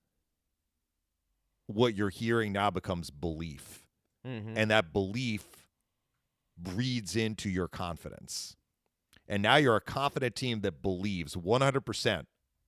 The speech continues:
Speaker 1: in what you're doing, and you take off. And I think there's an element of that. Without having watched every minute of every game that they've played this year in the playoffs,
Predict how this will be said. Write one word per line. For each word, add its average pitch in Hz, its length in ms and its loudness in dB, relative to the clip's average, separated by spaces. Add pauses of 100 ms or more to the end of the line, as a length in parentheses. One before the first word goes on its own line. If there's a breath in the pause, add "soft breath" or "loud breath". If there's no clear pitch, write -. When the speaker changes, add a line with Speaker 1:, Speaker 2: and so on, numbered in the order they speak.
(120)
Speaker 1:
in 104 160 0
what 104 180 2
you're 92 120 0
doing, 101 540 -2 (720)
and 101 160 0
you 90 80 0
take 90 260 -2
off. - 460 -14 (840)
And 110 120 6
I 110 80 8
think 127 180 6
there's 110 200 2
an 104 140 -2
element 101 400 0
of 82 120 -4
that. 78 380 -4 (100)
Without 147 360 8
having 170 260 4
watched 127 340 4
every 120 300 0
minute 110 320 0
of 98 100 -2
every 98 360 0 (120)
game 101 300 0
that 98 160 -2
they've 87 180 -4
played 95 380 -2
this 90 180 -6
year 87 120 -2
in 80 60 -6
the 80 80 -8
playoffs, 98 460 0